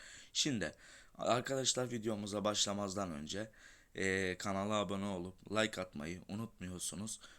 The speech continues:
ve oyunumuza geçelim arkadaşlar. Neler değişti ve hani nasıl renk olduğuna bir göz atalım. Şimdi kadromuza girerek arkadaşlar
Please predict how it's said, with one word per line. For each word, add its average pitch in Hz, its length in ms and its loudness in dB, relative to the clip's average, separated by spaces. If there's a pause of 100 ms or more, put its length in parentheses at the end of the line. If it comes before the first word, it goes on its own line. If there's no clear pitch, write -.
(160)
ve 123 360 2
oyunumuza 113 720 0 (100)
geçelim 107 400 -4
arkadaşlar. 101 680 -6
Neler 104 300 0
değişti 101 500 -2 (300)
ve 117 180 2 (120)
hani 107 420 0
nasıl 113 340 2
renk 98 220 -2
olduğuna 90 540 -4
bir 90 100 -4
göz 90 320 -4
atalım. 92 400 -6 (380)
Şimdi 120 300 -2
kadromuza 110 580 0
girerek 107 460 -2
arkadaşlar 92 760 -4